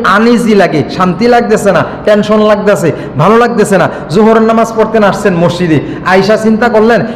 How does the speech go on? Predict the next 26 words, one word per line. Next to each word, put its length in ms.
একবার 360
এশার 280
নামাজটা 380
পড়া 240
যায়, 160
একবারে 380
এশার 240
নামাজটা 380
পড়া 260
যায়, 160
এরকম 600
ভাবলেন। 420
তো 60
এখন 440
মসজিদে 480
এতক্ষণ 580
বসে 260
থাকার 260
কোনো 220
বিধান 500
নাই। 300
আমি 180
বললাম, 380
এটা 140
কার 280
ঘর? 260